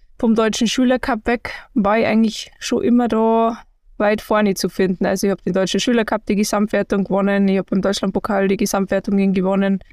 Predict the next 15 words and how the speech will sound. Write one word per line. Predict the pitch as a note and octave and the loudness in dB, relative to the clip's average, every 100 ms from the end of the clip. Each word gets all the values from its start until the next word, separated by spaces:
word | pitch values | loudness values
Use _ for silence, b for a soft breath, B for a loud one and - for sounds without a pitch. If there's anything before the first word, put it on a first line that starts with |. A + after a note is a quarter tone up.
| - | -4
Ja, | F#3 G3+ | 0 0
bin | G3+ | 0
dann | G3 F#3 | 0 2
auch | F#3 | 0
recht | F#3+ - | 0 -2
schnell | - G3 G3 | -2 0 0
zu | - | 0
den | F#3 | 0
Juniorenweltmeisterschaften | G#3 G#3 A3 A3+ G#3+ A3 G#3 A3+ G3+ G3+ G#3 G#3+ | 2 2 2 2 2 0 -2 0 -2 -2 -2 0
mitgenommen | G#3+ - G#3+ G#3 G3+ | 0 0 0 2 2
worden, | G3 G3+ | 2 0
das | G3 - | 0 0
noch | G3 | -2
als | G3+ | 0
Jugendliche. | A3 A#3 A3 G#3+ G#3+ G#3 | 0 0 0 0 0 -2